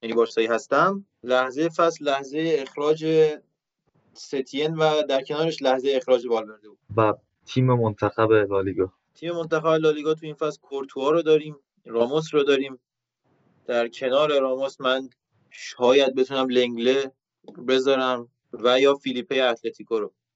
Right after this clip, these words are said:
Speaker 1: فیلیپه اتلتیکو رو میذارم. خصوص نواس سمت راست داریم ما و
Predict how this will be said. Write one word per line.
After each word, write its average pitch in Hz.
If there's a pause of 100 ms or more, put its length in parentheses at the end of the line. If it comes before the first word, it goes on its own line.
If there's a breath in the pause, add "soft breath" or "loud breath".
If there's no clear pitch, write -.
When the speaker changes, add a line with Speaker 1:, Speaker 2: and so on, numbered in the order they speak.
(260)
Speaker 1:
فیلیپه 135
اتلتیکو 131
رو 180
میذارم. 165 (320)
خصوص 131
نواس 135
سمت 131
راست 160
داریم 170
ما 165 (380)
و 131